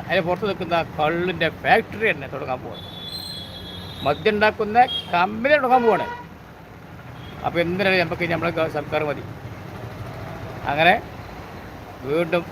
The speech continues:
അധികാരത്തിൽ വരാൻ പോവാണ്. മയക്കുമരുന്നിനെയും മദ്യത്തെയും പ്രോത്സാഹിപ്പിക്കുന്ന, ലഹരികളെ പ്രോത്സാഹിപ്പിക്കുന്ന സർക്കാരായിട്ട് ഇത് മാറിയിരിക്കുകയാണ്.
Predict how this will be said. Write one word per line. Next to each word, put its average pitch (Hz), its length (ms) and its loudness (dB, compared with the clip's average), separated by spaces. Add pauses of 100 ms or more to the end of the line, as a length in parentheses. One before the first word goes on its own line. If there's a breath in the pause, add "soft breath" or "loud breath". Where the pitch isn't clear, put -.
(180)
അധികാരത്തിൽ 156 360 6
വരാൻ 156 220 6
പോവാണ്. 117 220 0 (880)
മയക്കുമരുന്നിനെയും 156 920 2 (640)
മദ്യത്തെയും 156 460 0
പ്രോത്സാഹിപ്പിക്കുന്ന, 156 720 0 (160)
ലഹരികളെ 190 400 4
പ്രോത്സാഹിപ്പിക്കുന്ന 160 500 -2
സർക്കാരായിട്ട് 156 460 2 (580)
ഇത് 147 80 -2 (120)
മാറിയിരിക്കുകയാണ്. 165 580 2